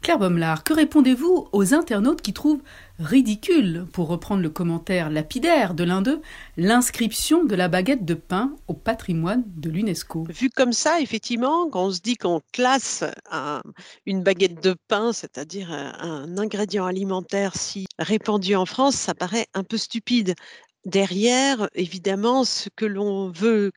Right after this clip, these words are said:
Speaker 2: classer ou parvenir à classer, c'est plutôt la boulangerie et, euh, le geste traditionnel, c'est presque plus une recette et une, un savoir-faire. Euh, j'engage, euh,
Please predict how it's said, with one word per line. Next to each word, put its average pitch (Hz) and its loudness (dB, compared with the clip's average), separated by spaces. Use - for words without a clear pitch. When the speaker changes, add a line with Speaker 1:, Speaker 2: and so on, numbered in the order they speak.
Speaker 2:
classer 208 -4
ou 190 -4
parvenir 190 -4
à 180 -6
classer, 240 -2
c'est 220 0
plutôt - -4
la 165 -2
boulangerie 190 0
et, 196 0
euh, 170 0
le 180 -4
geste 175 -2
traditionnel, 190 -2
c'est - -6
presque - -6
plus - -6
une 180 -2
recette 202 0
et 185 2
une, 165 -6
un 165 -4
savoir-faire. 196 -2
Euh, 180 0
j'engage, 196 -2
euh, 165 -6